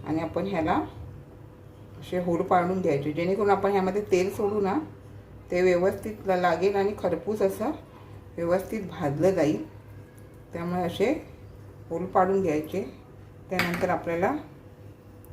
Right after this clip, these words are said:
यावरती असं तीळ घालून घ्यायचे. छान चव लागते तीळ दाताखाली आला का.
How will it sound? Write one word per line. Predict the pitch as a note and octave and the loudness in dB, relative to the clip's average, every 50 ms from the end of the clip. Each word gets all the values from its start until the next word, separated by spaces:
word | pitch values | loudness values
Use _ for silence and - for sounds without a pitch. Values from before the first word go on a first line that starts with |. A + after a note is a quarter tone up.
| - - - D3+ | -14 -12 -8 -2
यावरती | D#3 D#3 D#3+ E3+ E3 D#3 - - F#3 F3 | 0 2 2 2 2 0 0 2 2 2
असं | E3+ E3+ - - A3+ D4+ - - - - - - - - - - - - - - - - - - - - - - - - - - - - - - - - - - - - - - - - - - - - - - - - - - - - - - G2+ - - - - - - - - - - - - - - - - - - - - - | 2 2 0 0 0 0 -2 -6 -12 -18 -20 -20 -20 -20 -20 -20 -20 -20 -20 -20 -20 -20 -18 -18 -18 -18 -18 -18 -18 -18 -18 -18 -18 -20 -20 -20 -20 -20 -20 -20 -20 -18 -18 -18 -18 -18 -18 -18 -18 -18 -20 -20 -20 -18 -18 -18 -18 -18 -18 -18 -18 -18 -20 -20 -20 -20 -20 -20 -20 -20 -20 -18 -18 -18 -18 -16 -16 -16 -16 -14 -10 -6
तीळ | E3+ E3+ E3 E3 | -4 -2 -2 -2
घालून | E3+ D#3+ D3+ D#3 D#3+ D#3 | -2 -2 0 0 0 0
घ्यायचे. | D3+ C#3+ B2 C3 - - - E3 G#3+ A3+ - - - - - - | 0 0 0 -2 -4 -6 -6 -8 -8 -8 -10 -14 -14 -14 -4 0
छान | - D#3+ F#3 G#3 | 2 4 4 4
चव | G3+ - F#3 E3+ E3+ E3+ | 4 6 6 6 6 4
लागते | D#3+ C#3 - - - F3 F#3+ - - - - - - - - - - - - - - - - - | 0 -2 -4 -4 -4 -4 -4 -4 -6 -12 -18 -20 -20 -20 -20 -20 -20 -20 -20 -20 -20 -12 -4 0
तीळ | F3+ F3 F#3+ F#3 | 4 4 6 6
दाताखाली | E3+ D#3+ D#3 D#3+ E3 E3 - - D#3 D#3 E3 E3+ | 6 4 4 2 0 -4 -2 -2 -2 0 2 2
आला | D#3+ D#3 D#3 D3 | 2 4 2 2
का. | D3 D#3 E3+ | 0 -4 -6